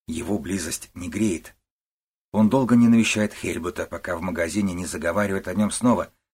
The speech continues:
Хейльбут выиграл дело против Манделя. Но когда Пиннеберг приходит к нему домой,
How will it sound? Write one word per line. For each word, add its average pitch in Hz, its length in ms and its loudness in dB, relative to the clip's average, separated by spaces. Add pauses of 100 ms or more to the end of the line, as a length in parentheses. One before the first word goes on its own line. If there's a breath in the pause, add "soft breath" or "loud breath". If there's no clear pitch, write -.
(140)
Хейльбут 117 460 0
выиграл 107 400 2
дело 98 220 -4
против 90 340 -6
Манделя. 78 420 -8 (680)
Но 92 120 -6
когда 117 340 2
Пиннеберг 101 580 0
приходит 104 440 -2
к - 80 -8
нему 101 180 0
домой, 104 460 4